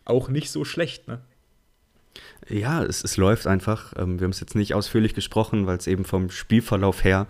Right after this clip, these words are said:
Speaker 2: äh, super einseitig war und wir das die vergangenen Wochen schon mal herausgestellt haben, wie gut diese Offensivabläufe sein können an einem guten Tag. Ähm, Trossard wieder so ein bisschen die falsche Neun gespielt, bin ich sowieso Fan von. Und, ähm, wenn dann auch Havertz trifft und du fünf null gewinnst,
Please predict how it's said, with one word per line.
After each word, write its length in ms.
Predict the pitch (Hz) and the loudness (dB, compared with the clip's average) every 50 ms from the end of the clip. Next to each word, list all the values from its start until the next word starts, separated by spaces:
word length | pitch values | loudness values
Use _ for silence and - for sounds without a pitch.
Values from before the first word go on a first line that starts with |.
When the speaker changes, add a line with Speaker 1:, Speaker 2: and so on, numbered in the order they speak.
| - - - - - _ _ - | -6 -18 -20 -20 -20 _ _ -10
Speaker 2:
äh, 160 | - 60 69 | -8 -6 -4
super 300 | 95 98 104 - 98 87 | -2 -2 0 0 0 0
einseitig 500 | 80 87 98 98 101 98 98 - 85 90 | 2 0 2 4 4 4 2 2 -2 -2
war 300 | 87 87 90 98 95 - | 0 0 2 2 0 -2
und 200 | - 87 87 - | -4 -6 -6 -8
wir 60 | 95 | -8
das 300 | 90 87 - - - - | -8 -8 -10 -10 -12 -10
die 80 | - - | -10 -6
vergangenen 400 | - 92 87 92 92 95 92 90 | -4 -4 -2 0 0 0 0 0
Wochen 200 | 90 - - 92 | 0 -2 -2 -4
schon 140 | - - 92 | -2 0 0
mal 80 | 90 | 0
herausgestellt 640 | 90 87 92 95 - - 98 - - 101 95 92 - | 2 2 2 2 0 0 -4 -2 2 2 2 2 2
haben, 320 | 95 90 92 95 95 92 - - - - - - _ - | 2 2 2 2 2 0 -2 -8 -20 -20 -20 -20 _ -6
wie 120 | 87 87 | -6 -4
gut 320 | - - 101 101 107 101 | 0 2 2 2 2 2
diese 300 | - 95 90 92 90 - | 0 0 0 0 0 0
Offensivabläufe 1120 | 98 101 - 104 92 92 90 98 101 101 98 101 - - - 98 - - 98 90 92 - 101 | 0 2 4 4 4 4 2 2 0 0 0 -2 -6 -2 -2 -2 0 2 2 0 2 0 0
sein 320 | 87 92 90 92 95 101 98 | 0 2 2 2 2 0 0
können 300 | - - 98 98 95 92 | 0 2 2 2 4 2
an 100 | 92 92 | 2 2
einem 120 | 90 87 | 2 0
guten 240 | 98 101 - - 95 | 0 -2 -2 -2 -2
Tag. 360 | - 98 90 92 92 90 - - - - - - - _ _ - | -2 0 0 0 0 -2 -6 -20 -20 -20 -20 -20 -20 _ _ -8
Ähm, 300 | - 87 87 87 87 90 - | -6 -4 -2 -2 -4 -6 -4
Trossard 400 | - - 98 - 104 101 98 95 | 0 0 2 4 6 4 6 6
wieder 220 | 101 98 98 92 | 4 4 4 4
so 80 | 90 95 | 4 2
ein 40 | 92 | 0
bisschen 220 | 95 - - 92 | 0 0 0 -2
die 60 | 92 | -2
falsche 320 | 90 - 95 95 95 - 98 | 0 2 2 2 2 2 2
Neun 180 | 95 98 101 | 4 4 4
gespielt, 540 | 98 95 - - - 98 92 95 92 - - | 2 0 -2 -2 0 0 0 0 -2 -4 -8
bin 100 | - 95 | -6 -6
ich 80 | 92 - | -4 0
sowieso 320 | - 95 92 95 87 92 | 0 2 2 2 0 0
Fan 300 | - - 98 90 90 87 | 0 2 4 4 4 4
von. 280 | - - 87 87 87 85 - - - - - - _ _ _ - | 0 0 0 0 -2 -2 -6 -16 -20 -20 -20 -20 _ _ _ -10
Und, 200 | 90 90 87 85 | -8 -8 -6 -6
ähm, 180 | 87 87 87 | -6 -4 -2
wenn 100 | 92 95 | 0 0
dann 120 | 98 92 87 | 0 0 0
auch 180 | 85 90 - | -2 -2 0
Havertz 340 | 98 95 98 98 90 - - | 0 2 2 2 0 -2 -4
trifft 340 | - - 104 98 - - - | -2 0 0 0 0 -2 -6
und 100 | 90 - | -4 -4
du 40 | 95 | -4
fünf 300 | - - 98 92 - - | 0 0 0 0 2 2
null 120 | 98 90 | 2 2
gewinnst, 460 | 87 90 82 90 85 92 92 - - | 2 2 2 2 2 2 0 -2 -10